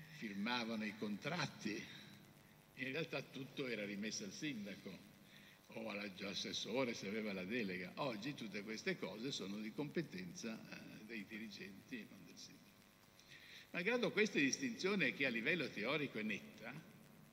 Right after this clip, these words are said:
si è determinata invece, si sono determinate delle interferenze, perché da un lato il dirigente non c'è nessuna,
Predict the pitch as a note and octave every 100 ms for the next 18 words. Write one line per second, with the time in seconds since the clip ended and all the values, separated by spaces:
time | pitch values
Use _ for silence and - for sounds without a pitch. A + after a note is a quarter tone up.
0 | - - - - - A3 D3+ C#3+ D3+ G3+
1 | E3 C#3 F3+ A3 F#3 C3+ - C#3+ E3+ A#2
2 | C#3 - F3+ C3 A#2 E3 C3+ A#2+ A#2 E3
3 | E3+ B2 A#2 G#2 A#2+ G2+ A#2+ C#3 D#3 G#2
4 | - G2+ F#2 - - - - - - -
5 | - B2+ C#3 D3+ D3 C#3 G2+ A#2 A2+ C3
6 | C#3+ B2+ D3+ A3 - F3 C3 A#2 A#2+ A#2
7 | G#2+ B2 A#2